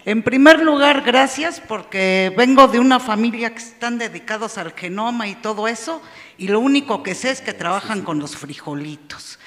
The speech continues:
Y que tienen mucho contacto sexual los bichitos y que eso es en lo que se divierten,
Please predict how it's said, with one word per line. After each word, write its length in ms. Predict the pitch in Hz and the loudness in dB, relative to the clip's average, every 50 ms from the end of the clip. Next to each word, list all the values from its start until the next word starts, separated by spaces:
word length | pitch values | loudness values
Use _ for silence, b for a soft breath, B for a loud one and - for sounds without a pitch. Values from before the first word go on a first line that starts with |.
| B 180 190 185 B B B B B | B -20 -20 -20 B B B B B
Y 180 | 151 160 175 | -14 -14 -14
que 540 | - - - 180 185 175 175 175 175 165 175 - | -14 -10 -6 -6 -4 -4 -4 -6 -6 -8 -10 -8
tienen 680 | - 202 208 208 220 208 202 196 190 185 180 175 165 170 | -4 -4 -2 -2 -2 -2 -2 -2 -2 -4 -4 -4 -4 -4
mucho 440 | 185 196 214 208 - - 196 185 | -4 -6 -6 -6 -6 -6 -8 -6
contacto 500 | - 170 156 160 - 175 170 - - 170 | -6 -8 -6 -4 -6 -6 -6 -8 -14 -14
sexual 540 | 151 - - 139 - - - 180 170 170 175 | -14 -14 -16 -16 -16 -12 -8 -8 -8 -6 -6
los 440 | 165 151 143 139 127 - - - - _ | -8 -8 -10 -10 -12 -16 -18 -20 -20 _
bichitos 800 | 156 165 - - - 240 285 285 - - 349 370 - - - - - | -18 -16 -8 -6 -4 -4 -4 -4 -4 -4 -4 -4 -4 -6 -12 -16 -16
y 160 | - 160 156 156 | -16 -16 -16 -16
que 320 | - _ 165 170 180 196 | -12 _ -6 -4 -4 -4
eso 180 | 190 190 - 196 | -4 -4 -6 -8
es 160 | 175 - - | -8 -8 -10
en 140 | 160 139 139 | -12 -12 -12
lo 100 | 147 - | -14 -14
que 100 | - 151 | -14 -16
se 160 | - - 151 | -14 -12 -12
divierten, 840 | 143 151 156 147 160 170 175 170 - - 165 156 151 143 - - | -12 -12 -12 -10 -8 -8 -8 -10 -10 -10 -8 -6 -6 -8 -10 -14